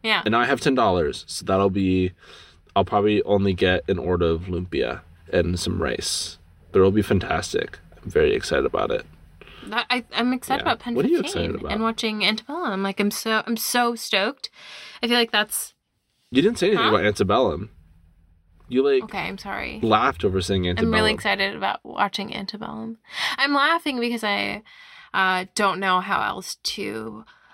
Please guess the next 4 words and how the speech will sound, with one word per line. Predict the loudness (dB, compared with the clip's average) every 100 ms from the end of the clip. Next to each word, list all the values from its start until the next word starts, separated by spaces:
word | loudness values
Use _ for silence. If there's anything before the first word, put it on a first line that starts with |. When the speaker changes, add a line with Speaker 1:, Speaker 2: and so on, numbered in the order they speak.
| -4
Speaker 1:
um, | 0 0 -2 -8 -12 _ _ _ _ _ _ _ _ -10
express | -8 -6 -6 -6 -4
my | -6
feelings | -6 -6 -4 -4 -6 -6 -8 -8 -12